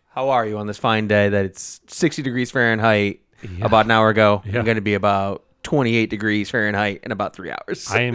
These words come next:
Speaker 2: doing well. I got some yard work done this
Speaker 1: Good.
Speaker 2: morning because you're right. This is a weird week of weather for Syracuse.
Speaker 1: Syracuse is the upside down world right now, man.
Speaker 2: Seventies yesterday, sixties today. Two hours from now, I'll be in the thirties with snow.
Speaker 1: Woo! Welcome aboard, folks. <laughs> That's what we get to do.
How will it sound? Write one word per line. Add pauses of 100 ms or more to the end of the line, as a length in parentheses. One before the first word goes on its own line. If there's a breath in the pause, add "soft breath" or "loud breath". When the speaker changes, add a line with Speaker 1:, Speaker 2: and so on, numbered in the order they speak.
Speaker 2:
doing
well.
I
got
some
yard
work
done
this
Speaker 1:
Good.
Speaker 2:
morning
because
you're
right.
This
is
a
weird
week
of
weather
for
Syracuse.
Speaker 1:
Syracuse
is
the
upside
down
world
right
now,
man.
Speaker 2:
Seventies
yesterday,
sixties
today.
Two
hours
from
now,
I'll
be
in
the
thirties
with
snow.
Speaker 1:
Woo! (400 soft breath)
Welcome
aboard,
folks.
<laughs>
That's
what
we
get
to
do.